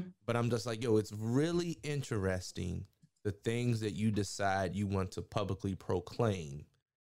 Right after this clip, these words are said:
to stand in support of, um, and then the things that you publicly, um, stand against." It, it,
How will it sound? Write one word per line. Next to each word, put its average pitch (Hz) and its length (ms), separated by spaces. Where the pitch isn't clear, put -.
to 101 100
stand 104 460
in 90 100
support 104 540
of, - 340
um, 92 600
and 110 160
then 107 80
the 101 80
things 117 380
that 101 200
you 104 260
publicly, 98 720
um, 95 220
stand 101 380
against." 95 680
It, 113 200
it, - 120